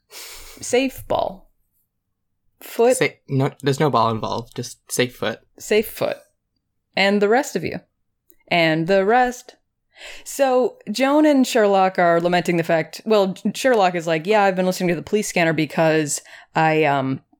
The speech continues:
Speaker 1: there, we haven't had any interesting cases. Nothing's happened. They haven't called us in." And Joan is like, "Oh, well, you know, maybe somebody will put their mother-in-law in a wood chipper and you'll have something to do." And Sherlock just sh-, holds up his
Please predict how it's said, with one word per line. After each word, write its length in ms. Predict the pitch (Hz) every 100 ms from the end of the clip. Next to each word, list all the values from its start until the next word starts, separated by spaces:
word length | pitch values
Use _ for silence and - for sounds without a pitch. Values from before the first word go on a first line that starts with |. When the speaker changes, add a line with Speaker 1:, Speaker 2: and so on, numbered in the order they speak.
| _ -
Speaker 1:
there, 220 | 175 -
we 100 | 190
haven't 180 | 175 170
had 140 | 170
any 120 | 160 165
interesting 300 | 160 - 160
cases. 380 | 180 143 - 151
Nothing's 240 | 156 147
happened. 440 | 196 277 143 - -
They 80 | 185
haven't 240 | 165 -
called 180 | 160 151
us 140 | 147
in." 160 | 262 - - _ _
And 120 | 208
Joan 200 | 202 196
is 140 | 190 180
like, 240 | 165 160 -
"Oh, 200 | 285 254
well, 320 | 208 202 202
you 140 | 214
know, 160 | 170 170
maybe 300 | 175 180 185
somebody 340 | 185 185 175
will 140 | 165 160
put 200 | 175 175
their 100 | 165
mother-in-law 540 | 165 165 165 160 156
in 60 | 156
a 80 |
wood 180 | 180 233
chipper 300 | 170 - -
and 160 | - - _
you'll 340 | 156 165 143 -
have 160 | 170 160
something 240 | 180 170
to 60 | 151
do." 340 | 180 180 - - - - 202
And 120 | 214
Sherlock 320 | 214 185 180
just 200 | 190 180
sh-, 160 | - -
holds 380 | 170 170 180 170
up 160 | 170
his 300 | 196 156 -